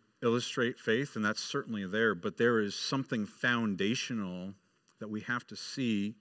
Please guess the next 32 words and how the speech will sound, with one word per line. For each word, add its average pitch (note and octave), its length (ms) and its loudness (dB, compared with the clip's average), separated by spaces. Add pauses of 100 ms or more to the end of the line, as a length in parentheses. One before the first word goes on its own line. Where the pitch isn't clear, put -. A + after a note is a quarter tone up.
(140)
in D3+ 280 4
the D#3 100 0
work C#3 240 0
of A#2+ 80 0
creation A#2+ 800 -2 (440)
that G#2 200 -2
illustrates B2+ 680 0
the G#2+ 120 -4
nature F#2+ 600 -4
of F2+ 420 -10 (280)
faith. - 640 -8 (920)
So G2 120 -6
let's - 120 -6
take G2+ 120 4
a F#2+ 40 2
look F#2+ 160 2
at F#2+ 80 -4
what F#2 140 -4
that F#2 160 -2
is. D#2+ 280 -8 (280)
Verse A#2 200 4
three A2+ 180 2
says, F#2+ 220 2
"By A2 340 6
faith C3+ 500 4 (240)
we A2 180 4
understand A#2+ 720 4
that G#2 120 0
the G#2 100 -2
universe A#2 680 2
was G#2 140 -4
created A2 680 2